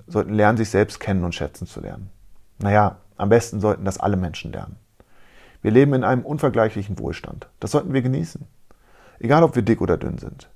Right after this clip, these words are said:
Wir Menschen sind zu unterschiedlich, um beim Essen Regeln für alle aufzustellen.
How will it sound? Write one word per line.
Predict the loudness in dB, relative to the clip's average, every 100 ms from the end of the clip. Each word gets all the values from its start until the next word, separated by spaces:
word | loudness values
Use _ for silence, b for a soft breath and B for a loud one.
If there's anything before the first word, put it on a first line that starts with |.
| b b b -4
Wir | 0
Menschen | 0 0 -2 -4
sind | -2 -4
zu | -2 -2
unterschiedlich, | -2 0 -2 -2 -2
um | -2
beim | -2
Essen | -2 -4
Regeln | 0 0 0
für | -2 0
alle | 2 0
aufzustellen. | -4 -12 -14 -12 -12